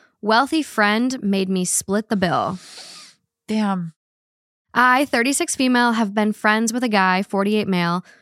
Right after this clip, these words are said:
Speaker 1: we'll call him Rob, for years. He's a very wealthy and successful guy, does very well for himself, and has no kids, never been married before, et cetera.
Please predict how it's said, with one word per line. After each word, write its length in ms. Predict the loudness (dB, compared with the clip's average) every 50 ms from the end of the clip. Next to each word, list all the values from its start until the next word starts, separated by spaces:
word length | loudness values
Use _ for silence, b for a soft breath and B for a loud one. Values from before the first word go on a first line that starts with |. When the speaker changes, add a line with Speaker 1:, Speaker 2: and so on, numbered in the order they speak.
| b b b
Speaker 1:
we'll 200 | -2 -2 -2 0
call 240 | 2 4 4 4 4
him 220 | 2 0 0 2
Rob, 400 | 2 2 2 2 2 0 -2 -6 -14 _ _ _
for 240 | -16 -8 -4 -2 -2
years. 640 | 0 0 0 0 0 -2 -4 -6 -8 -8 -8 -8 _ _ _ _ _ _
He's 200 | _ -4 -2 -2
a 60 | -2 -2
very 400 | 0 0 0 2 2 0 0 0
wealthy 680 | 0 0 2 2 2 0 -2 -2 -2 -2 -2 -2 -2
and 140 | -2 -4 -4
successful 540 | -4 -4 -4 -2 -2 0 0 0 -2 -2 -2
guy, 340 | 0 2 2 0 0 -4 -10 _ _ _
does 200 | -4 -2 -2 -2 -2
very 440 | -4 -2 -2 0 0 2 2 0
well 200 | 0 0 0 -2
for 120 | -2 -2 -2
himself, 520 | -2 -2 -2 -2 0 0 0 -2 -4 -8 _ B B B B B
and 140 | B -2 0
has 180 | 0 0 0 0
no 260 | 0 0 0 0 -2
kids, 520 | -2 -4 -4 -2 -2 -2 -2 -4 -6 -6 -4
never 260 | -4 -2 -2 -2 -2
been 200 | 0 0 0 2
married 260 | 0 0 0 0 -2
before, 420 | -2 -4 -4 -2 -2 0 0 -2 -2 -4
et 120 | -6 -6
cetera. 520 | -4 -4 -4 -4 -4 -4 -4 -4 -4 -6